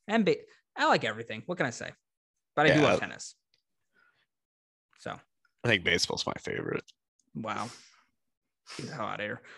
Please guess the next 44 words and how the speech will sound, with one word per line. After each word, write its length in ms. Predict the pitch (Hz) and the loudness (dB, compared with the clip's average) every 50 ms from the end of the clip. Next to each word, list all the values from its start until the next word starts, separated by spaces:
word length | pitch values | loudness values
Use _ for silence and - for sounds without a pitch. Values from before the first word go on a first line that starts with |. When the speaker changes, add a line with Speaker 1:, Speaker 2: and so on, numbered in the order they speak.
| - - | -2 0
Speaker 1:
Okay, 240 | 151 151 151 139 131 | 0 4 4 2 2
Steve, 380 | - - 139 135 123 - - - | 2 -2 -4 -4 -4 -4 -2 2
thank 180 | 160 165 175 165 | 4 4 4 4
you 60 | 165 | 2
for 120 | - 175 160 | 2 2 2
being 280 | 151 160 156 156 151 | 4 2 4 4 4
a 60 | 147 | 2
soldier 440 | 131 - 151 147 147 143 131 143 143 | 0 0 0 2 2 2 2 0 0
and 140 | 139 131 127 | 0 0 -2
doing 140 | 131 135 135 | -4 -4 -6
this 120 | 131 123 - | -6 -6 -2
podcast. 540 | - 139 131 123 - - 131 123 120 - - _ _ - - - _ - | 0 2 2 2 0 0 0 0 -2 -4 -8 _ _ -20 -20 -20 _ -2
Uh, 300 | 143 131 127 123 123 107 | 2 4 4 4 4 2
hopefully 340 | - 147 165 170 160 165 156 | 4 4 4 6 6 4 4
we 60 | 151 | 4
have 140 | 143 139 131 | 4 2 2
Benny 160 | 139 139 143 | 0 -2 -2
back 360 | 139 135 135 135 127 120 - - | -2 -2 -2 -2 -2 -4 -6 -8
from 180 | 135 123 120 | -4 -4 -2
rehab 500 | 117 127 127 123 127 127 123 123 120 117 | -2 -2 -2 -2 -2 -2 -2 -2 -2 -4
on, 480 | 120 - 117 117 113 117 113 110 110 110 | -6 -6 -6 -6 -6 -6 -6 -8 -8 -10
um, 360 | 110 110 107 107 113 113 117 _ _ _ _ _ _ _ _ _ _ _ - - - - _ _ _ _ _ _ _ _ _ _ _ _ _ _ _ _ _ _ - | -10 -12 -14 -14 -14 -16 -16 _ _ _ _ _ _ _ _ _ _ _ -18 -18 -18 -18 _ _ _ _ _ _ _ _ _ _ _ _ _ _ _ _ _ _ -4
our 100 | 131 135 | -2 0
next 240 | 127 131 139 - - | 0 0 0 0 -4
recording 380 | 160 143 - 147 143 143 143 | -6 -2 0 0 0 0 0
date. 240 | 139 139 139 143 143 - _ _ _ _ | -2 -2 -2 -2 -6 -10 _ _ _ _
Speaker 2:
Yeah, 100 | - - - - - | -6 -4 -4 -4 -4
Speaker 1:
Uh, 340 | - 113 117 110 107 104 110 - - | -4 -4 -4 -4 -4 -6 -4 -4 -4
we 80 | 147 135 | -2 0
will, 100 | 135 135 135 131 | 0 -2 -2 -4
Speaker 2:
Tues- 120 | - _ _ _ _ _ _ _ - | -6 _ _ _ _ _ _ _ -12
Speaker 1:
yeah, 80 | 120 - _ _ - | -12 -12 _ _ -10
Tuesday 320 | - 147 131 123 139 131 | -8 -6 -4 -2 -2 -2
night. 200 | 127 127 143 - - | -2 -2 -4 -6 -10
<laughs> 480 | 127 120 156 156 131 135 127 101 - | -12 -10 -8 -8 -6 -6 -6 -6 -4
We 100 | - 127 120 | -4 -4 -4
put 180 | 113 - 131 127 | -4 -4 -4 -2
it 40 | 120 | -2
out 120 | 110 107 | -2 -2
Thursday. 420 | - 120 120 117 - 123 120 120 - - - _ _ - | -2 -2 -2 -2 -2 -4 -4 -6 -8 -16 -20 _ _ -4
We 120 | - 143 143 | 0 0 2
will 140 | 139 139 135 | 2 2 2
know 480 | 139 135 139 139 139 139 139 135 - | 2 2 4 4 4 4 2 0 -2
the 320 | - 131 131 127 123 - | -6 -6 -4 -4 -4 -4